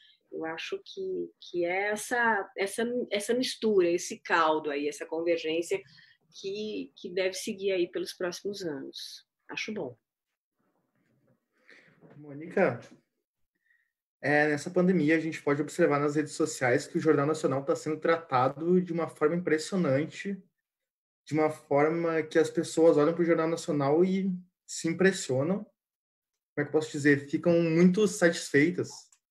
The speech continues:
Speaker 2: ficam muito ligadas.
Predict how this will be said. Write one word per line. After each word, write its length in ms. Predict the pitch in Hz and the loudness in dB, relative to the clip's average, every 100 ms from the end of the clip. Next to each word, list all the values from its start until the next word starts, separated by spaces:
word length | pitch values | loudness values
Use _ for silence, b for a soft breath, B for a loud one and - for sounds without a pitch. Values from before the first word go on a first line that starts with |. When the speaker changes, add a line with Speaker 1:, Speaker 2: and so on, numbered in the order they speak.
| _ _ _ _ _ _ _ | _ _ _ _ _ _ _
Speaker 2:
ficam 280 | 156 151 160 | -4 0 0
muito 680 | 151 160 170 185 185 180 165 | 2 0 0 4 8 8 6
ligadas. 1040 | 151 151 131 139 165 151 107 - - - | 2 2 4 6 4 2 -2 -4 -14 -16